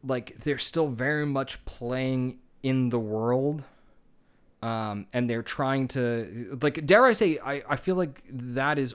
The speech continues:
almost closer to, like, Snow White and the Huntsman, where, like, they're retelling the tale, and then there's a little bit of, like, squeakiness so they can not kill her off at the end of it.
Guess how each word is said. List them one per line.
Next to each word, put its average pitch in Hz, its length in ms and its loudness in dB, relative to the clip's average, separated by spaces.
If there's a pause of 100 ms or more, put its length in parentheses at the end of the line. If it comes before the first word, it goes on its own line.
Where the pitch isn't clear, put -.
almost 135 400 -2
closer 127 360 -4
to, 120 80 -2
like, 113 160 -4
Snow - 160 -4
White 123 160 0
and 117 100 -4
the 107 60 -4
Huntsman, 127 460 -2
where, 117 120 -2
like, 104 280 -8 (580)
they're 123 140 0
retelling 147 580 2
the 139 80 2
tale, 131 580 2 (220)
and 120 140 -2
then 120 100 0
there's 123 160 0
a 123 60 -2
little 131 320 2
bit 127 220 0
of, 117 120 -2
like, 113 260 -8
squeakiness 123 800 -2
so - 220 -4
they 110 160 -2
can 107 460 -6
not 110 260 -4
kill 117 200 -4
her 110 160 -4
off 107 220 -6
at 104 80 -10
the 110 120 -8
end 110 180 -4
of 107 80 -8
it. 107 260 -8